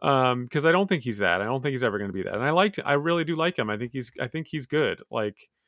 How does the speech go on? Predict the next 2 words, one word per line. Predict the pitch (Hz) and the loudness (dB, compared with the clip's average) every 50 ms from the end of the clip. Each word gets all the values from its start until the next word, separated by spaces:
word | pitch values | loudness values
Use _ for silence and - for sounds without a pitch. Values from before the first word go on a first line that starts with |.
| _ _ _ _ _ _ _ _ _ - | _ _ _ _ _ _ _ _ _ -4
um, | 135 127 120 117 113 110 107 104 104 104 104 101 _ _ _ _ _ _ - - _ _ _ _ _ _ _ _ _ _ _ _ | 0 0 0 0 0 -2 -4 -6 -6 -8 -10 -14 _ _ _ _ _ _ -20 -20 _ _ _ _ _ _ _ _ _ _ _ _
and, | 147 147 143 139 139 135 135 135 135 139 135 | -2 -2 0 0 0 -2 -4 -4 -6 -8 -10